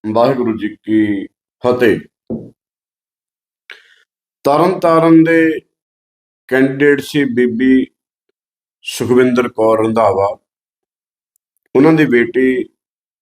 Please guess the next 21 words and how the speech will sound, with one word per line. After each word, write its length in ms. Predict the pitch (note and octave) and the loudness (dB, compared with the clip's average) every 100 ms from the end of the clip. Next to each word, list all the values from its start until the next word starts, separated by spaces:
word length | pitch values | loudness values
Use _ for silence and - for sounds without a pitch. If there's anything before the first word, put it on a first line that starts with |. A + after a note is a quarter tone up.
| - | -2
ਕੰਚਨਪ੍ਰੀਤ 840 | B2 C3 C3 C#3 C3+ C3 A#2 A#2 A#2 - | 2 2 2 0 0 -2 -2 -2 -4 -2
ਕੌਰ 420 | G#2 G2 F#2 - _ _ _ _ _ _ _ _ _ _ _ _ _ _ _ _ - | 0 0 -4 -10 _ _ _ _ _ _ _ _ _ _ _ _ _ _ _ _ -4
ਤੇ 80 | G#2+ | -2
ਜਿਹੜੀ 360 | G#2+ C3+ D3+ D#3 | 2 2 2 0
ਅੰਮ੍ਰਿਤਪਾਲ 1040 | C3 C3 D3+ D#3 C3+ - A#2+ A#2 A#2+ A#2 | 0 0 0 -2 -8 -2 2 2 0 -6
ਬਾਠ 460 | F#2 F#2+ G#2+ A2 G#2+ | -6 -2 0 0 -4
ਦੇ 120 | A2+ | -8
ਘਰ 240 | A2 A#2+ G#2 | -4 -4 -2
ਵਾਲੀ 420 | G2 G2 G#2 G#2+ | -2 -4 -4 -8
ਹੈ, 40 | |
ਇੱਕ 280 | G2+ A2 G2+ G2 | -10 -14 -10 -2
ਗੈਂਗਸਟਰ 480 | A2 A2 B2 F#2+ F2 _ _ _ _ _ _ _ _ _ | -2 -2 -2 -2 -4 _ _ _ _ _ _ _ _ _
ਜਿਹੜਾ 340 | F#2+ A2+ B2+ - | -2 0 0 0
ਇੰਡੀਆ 280 | A2+ A#2 B2 | 0 2 2
ਤੋਂ 160 | - G#2+ | 0 -8
ਭਗੌੜਾ 640 | A#2 A#2 G2+ G#2 G#2+ G2+ _ - | -6 -2 -2 -2 -4 -6 _ -8
ਕੈਨੇਡਾ 300 | G#2 G#2 G2+ | -4 -2 -2
ਵਿੱਚ 220 | G2 F2 | -4 -4
ਬੈਠਾ। 380 | F#2 F#2+ F2+ - _ _ _ _ _ _ _ _ _ _ _ _ _ _ - - - - B2 - _ _ F#3 | -6 -4 -8 -10 _ _ _ _ _ _ _ _ _ _ _ _ _ _ -20 -20 -20 -14 -14 -14 _ _ 0
ਇਹ 200 | A3 D3 | 2 2
ਬੀਬੀ 680 | D3 D3 F3+ G3+ G#3 F#3 | 0 0 -2 0 -2 -6